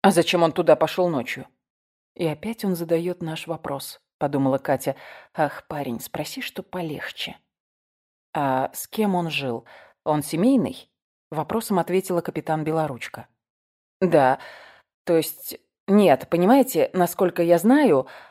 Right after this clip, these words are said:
они довольно долго жили с женой, а потом разошлись, разъехались, даже квартиру разменяли.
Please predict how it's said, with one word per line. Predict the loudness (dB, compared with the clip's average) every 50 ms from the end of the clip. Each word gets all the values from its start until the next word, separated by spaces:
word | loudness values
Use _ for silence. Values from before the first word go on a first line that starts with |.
| _ _ -6
они | -2 0 2 2 2 2 2 2
довольно | 4 4 6 8 6 6 6 4 6
долго | 6 6 6 8 6 2
жили | 2 2 2 2 2 0
с |
женой, | 0 2 2 2 2 4 2 4 4
а | 4 4
потом | 4 2 2 2 2 4 4
разошлись, | 4 6 4 2 2 2 -2 -2 -2 -2 -4 -6 -14 _ -4
разъехались, | 2 2 2 4 4 6 6 6 6 6 0 -2 -2 -4 -6 -12 -12
даже | -10 -2 0 0 0 2 0 -2 0
квартиру | 2 2 2 2 2 2 2 4 4 6
разменяли. | 4 4 2 0 -2 0 2 2 2 2 2 0 0